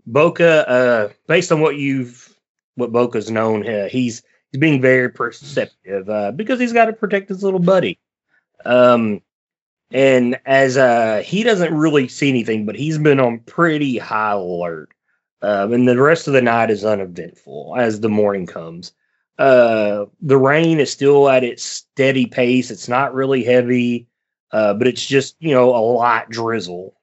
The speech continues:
um, for through the rest of the day. Uh, as the rest of you wake up that were not on third watch,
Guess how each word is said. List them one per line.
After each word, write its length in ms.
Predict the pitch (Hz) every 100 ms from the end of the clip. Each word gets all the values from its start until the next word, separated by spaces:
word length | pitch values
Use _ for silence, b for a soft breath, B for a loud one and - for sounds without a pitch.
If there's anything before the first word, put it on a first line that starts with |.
| _ -
um, 400 | 107 98 95 92 _ _ _ _ _ _ _
for 140 | 139
through 200 | 131 135
the 80 | 117
rest 220 | 113 113
of 40 | 113
the 60 |
day. 240 | 110 104 107
Uh, 380 | 110 107 107 117 -
as 180 | 123 117
the 80 |
rest 300 | 117 143 170
of 120 | 147 135
you 140 | 135
wake 280 | 123 120 131
up 180 | 131 -
that 200 | 113 98
were 160 | 110
not 320 | 117 120 123 117
on 220 | 117 110
third 300 | 117 120 110
watch, 600 | 110 120 131 - -